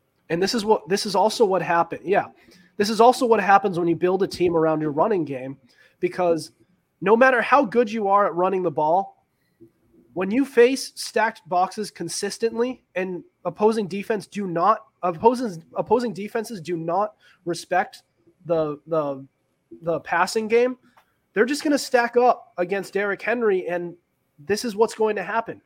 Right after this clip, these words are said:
Also, Derrick Henry's getting up there in age, so I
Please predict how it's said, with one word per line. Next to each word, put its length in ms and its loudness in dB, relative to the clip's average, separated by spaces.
Also, 260 -2
Derrick 280 4
Henry's 280 0
getting 220 -4
up 120 0
there 200 -4
in 60 -8
age, 300 -16
so 180 -4
I 200 2